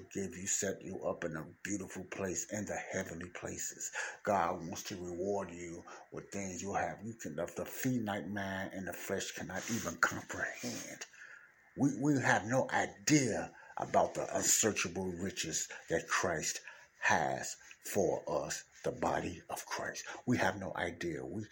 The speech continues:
we can't even fathom. This finite mind cannot even comprehend the wonderful things that God has for the believer, not the unbeliever. You don't wanna know he got what's, what's in store for you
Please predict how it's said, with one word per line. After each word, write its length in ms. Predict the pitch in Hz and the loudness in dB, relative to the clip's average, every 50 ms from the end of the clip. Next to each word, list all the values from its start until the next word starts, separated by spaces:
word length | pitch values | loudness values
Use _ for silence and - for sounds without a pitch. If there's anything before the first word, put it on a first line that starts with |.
| - - - | -8 -6 -2
we 120 | - 127 123 | 0 0 2
can't 220 | - 117 104 98 | 2 2 2 2
even 180 | 98 - 64 - | 0 -4 -4 -6
fathom. 720 | - - - - - - 113 90 - 175 - - - - - | -6 -6 -6 -2 2 4 6 6 6 4 2 -2 -8 -8 -4
This 200 | 69 98 98 - | -2 0 0 0
finite 640 | - - - - 113 110 104 95 87 82 76 78 90 | -2 -4 -4 -4 -2 -2 -2 -2 -2 -2 -2 -2 -2
mind 320 | 92 87 85 85 82 82 | 0 0 0 0 -2 -4
cannot 260 | - 85 69 76 76 | -6 -6 -6 -6 -6
even 160 | 69 69 71 71 | -6 -8 -8 -8
comprehend 760 | - - - 76 - 78 - 82 87 87 76 65 62 64 - - - - - - - - - - - - - | -6 -6 -6 -6 -6 -8 -8 -8 -8 -8 -10 -10 -10 -12 -14 -16 -18 -16 -14 -12 -12 -12 -14 -18 -18 -10 -4
the 160 | - 57 60 64 78 | -2 -2 0 2 4
wonderful 420 | 92 95 82 - - - - 73 - - | 4 4 4 2 -2 -4 -6 -6 -6 -4
things 340 | 85 78 71 71 78 76 | -4 -4 -2 -2 -4 -4
that 180 | - - 65 - | -4 -4 -2 -2
God 300 | - 71 71 69 67 67 | 0 0 2 2 2 2
has 500 | - - 73 69 69 62 50 - - - - - _ | 2 2 2 2 0 0 0 -2 -4 -6 -8 -12 _
for 400 | - - - 85 76 65 - - - - - - - | -6 0 2 4 4 4 2 -2 -6 -12 -16 -6 0
the 200 | - 76 76 82 - - 98 98 | 2 2 2 2 0 0 8 12
believer, 720 | 127 139 151 160 175 220 196 127 - - - - - - - - _ _ _ _ - - - | 12 12 12 12 12 12 10 6 4 2 -2 -6 -8 -12 -16 -20 _ _ _ _ -20 -14 -4
not 200 | - 90 113 117 | 0 0 2 2
the 140 | - - - | 2 2 4
unbeliever. 500 | 147 143 101 82 - - - - - 82 | 4 4 4 2 0 -2 -2 -2 -2 -2
You 80 | 98 110 | 0 0
don't 140 | 117 113 | 2 2
wanna 180 | 110 113 113 104 | 4 2 2 2
know 180 | 95 98 90 87 | 2 2 2 2
he 100 | 90 85 | 0 0
got 180 | 90 87 87 - - - - 82 | 0 -2 -2 -2 -6 -12 -8 -4
what's, 200 | 87 92 85 - - - 73 | -2 -2 -2 -2 -4 -4 -4
what's 180 | 90 87 - | -4 -2 -2
in 60 | 82 78 | -2 -2
store 260 | - - 92 87 80 | 0 2 2 2 0
for 160 | - - 82 | 0 -4 -6
you 220 | 85 82 85 82 | -4 -2 -2 -2